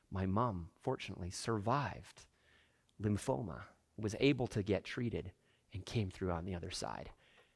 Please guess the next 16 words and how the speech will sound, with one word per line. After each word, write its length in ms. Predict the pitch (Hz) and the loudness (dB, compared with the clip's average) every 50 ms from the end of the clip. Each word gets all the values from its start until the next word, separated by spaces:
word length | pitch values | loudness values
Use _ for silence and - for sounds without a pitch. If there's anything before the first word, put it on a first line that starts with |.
| _ _ - _ _ _ _ _ | _ _ -20 _ _ _ _ _
That 160 | 120 113 160 | 4 6 8
was 140 | 151 123 127 | 8 8 8
a 40 | |
miraculous 680 | 117 117 110 104 98 104 - - - 120 117 104 - 123 | 8 8 10 10 10 10 8 4 0 0 0 0 2 2
yes. 640 | 127 139 - - 127 - - - - - - - _ _ _ _ _ _ _ _ _ _ _ _ _ _ _ _ _ | 2 2 2 0 -4 -6 -6 -6 -8 -10 -12 -16 _ _ _ _ _ _ _ _ _ _ _ _ _ _ _ _ _
And 180 | - 107 101 101 | -2 -2 0 2
God's 280 | - 110 113 110 107 | 2 2 2 4 4
no 520 | 120 117 127 143 151 123 98 95 107 101 - - _ _ _ _ _ _ _ | 4 4 4 4 2 0 0 -2 -4 -6 -8 -12 _ _ _ _ _ _ _
was 160 | 127 120 104 | 0 0 2
there 160 | - 135 131 | 2 -2 -2
too 320 | 143 - - 196 190 165 113 | -2 -4 -2 0 0 0 -2
for 180 | - - 127 | -4 -6 -4
my 140 | 123 127 135 | -4 -2 0
dad. 420 | 143 175 180 165 107 85 85 - - _ _ _ _ _ _ _ _ _ _ _ _ _ | 2 2 2 2 0 -4 -6 -10 -12 _ _ _ _ _ _ _ _ _ _ _ _ _
But 180 | 107 107 - _ | -2 -2 0 _
God 500 | 143 143 139 127 92 78 80 92 95 | 4 4 4 4 2 2 0 -2 -4